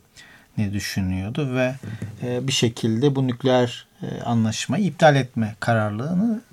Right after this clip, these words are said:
devamlı dile getiriyordu, ifade ediyordu ve nihayetinde, e, bu konuda adım attı ve İran'a iki aşamalı yaptırım silsilesi açıkladı. Şimdi yedi Ağustos'ta ilk paket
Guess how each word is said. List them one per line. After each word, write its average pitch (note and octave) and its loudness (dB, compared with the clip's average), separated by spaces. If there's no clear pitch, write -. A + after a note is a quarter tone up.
devamlı D3 2
dile D3+ 4
getiriyordu, D3 2
ifade C3 4
ediyordu A#2+ 2
ve A#2 2
nihayetinde, B2 4
e, B2+ 2
bu A#2 -6
konuda A#2+ -2
adım C3+ 6
attı C#3+ -2
ve C#3 4
İran'a C3 2
iki C#3 0
aşamalı B2 2
yaptırım D3 4
silsilesi - -6
açıkladı. A2 -6
Şimdi C#3 4
yedi C#3 8
Ağustos'ta C3+ 6
ilk C3+ -2
paket B2+ 2